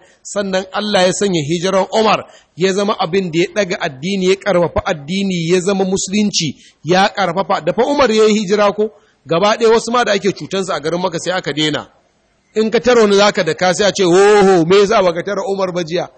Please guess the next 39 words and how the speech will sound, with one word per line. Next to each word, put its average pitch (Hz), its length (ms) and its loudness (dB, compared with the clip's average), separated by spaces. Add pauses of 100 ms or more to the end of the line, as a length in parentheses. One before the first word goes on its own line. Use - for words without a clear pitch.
(500)
Sai 190 180 -6
gaba 180 280 -2
ka 170 180 -6
iyawa, 165 400 -6
Umar 208 180 -8
ya 180 100 -2 (120)
yaga 175 200 0
ma 147 100 -4
kowa 165 240 2
cunar 170 300 -4
riga. 127 320 -12 (360)
Ya 240 320 4
bar 220 220 2 (120)
garin 214 340 4
amma 185 280 -4
ya 202 160 0
samar 208 340 -4
mu 214 220 -4
musulmin 185 400 -4
da 156 60 -6
suka 185 260 -4
rage 175 280 0
a 131 100 -6
baya 156 380 2 (260)
yanci. 175 520 -2 (1040)
<laughs> 165 180 -4
Jama'a 185 240 2
kuna 190 220 0
gane 185 220 2
wannan 175 220 0
da 143 60 -4
kyau 165 220 -4
ku? 180 140 -12 (1400)
"Alqallahu 196 840 2
ta'ala 185 460 2
fi 202 240 -2
qulubil 185 520 2
munafiqina 170 880 2
rahaba." 160 560 2